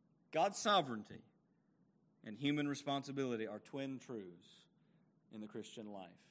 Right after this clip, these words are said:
If you neglect one for overemphasizing the other, you will miss the entire big picture.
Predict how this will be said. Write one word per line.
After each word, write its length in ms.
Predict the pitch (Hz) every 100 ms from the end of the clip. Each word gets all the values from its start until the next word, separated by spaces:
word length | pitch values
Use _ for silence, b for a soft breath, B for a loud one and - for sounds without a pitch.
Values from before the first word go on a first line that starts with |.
| _ _ _ _ _ _ _ _ _ _ _ _ _ -
If 160 | 113
you 80 | 139
neglect 440 | 135 120 151 185
one 480 | 156 156 165 123 127
for 220 | 120 120
overemphasizing 760 | 127 156 165 156 151 151 147 147
the 160 | 147
other, 240 | 139 139 120
you 180 | 113 123
will 100 | 123
miss 300 | 131 110 -
the 120 | 110
entire 380 | 98 110 101 101
big 200 | 104 -
picture. 340 | 104 - -